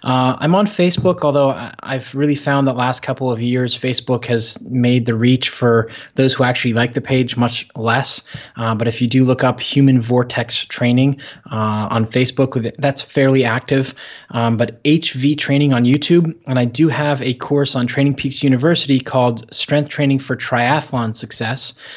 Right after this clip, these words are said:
Uh, hopefully we'll have one for running here in the next couple of months. Uh, but the strength training for triathlon success is the most,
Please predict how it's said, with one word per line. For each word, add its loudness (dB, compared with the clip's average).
Uh, -4
hopefully 0
we'll 4
have 0
one 0
for -4
running 2
here 0
in 2
the 0
next -2
couple -2
of -2
months. 0
Uh, -2
but 0
the 0
strength 0
training 2
for -4
triathlon 0
success -4
is -2
the -2
most, 2